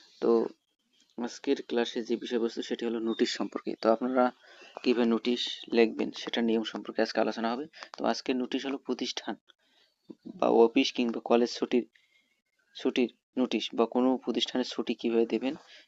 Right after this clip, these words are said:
তো সেই নোটিশ লেখার নিয়ম। তো প্রথমত যেটি আপনাদের করতে হবে, যে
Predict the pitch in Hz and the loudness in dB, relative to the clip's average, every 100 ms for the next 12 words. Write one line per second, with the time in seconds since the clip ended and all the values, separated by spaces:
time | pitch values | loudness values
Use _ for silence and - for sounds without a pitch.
0 | - - 113 131 120 117 113 123 - 113 | -14 -8 -2 0 0 0 -2 -4 -2 -2
1 | - 113 107 101 _ - - - - 131 | -2 -2 -2 -2 _ -20 -20 -18 -10 -6
2 | 131 131 143 139 151 175 _ _ _ - | -4 -2 -2 -2 -4 -4 _ _ _ -8
3 | 131 120 123 120 120 117 113 110 - 117 | -2 0 0 0 -2 -2 -2 -6 -6 -4
4 | 120 147 _ _ _ _ - 123 120 | -4 -6 _ _ _ _ -10 0 2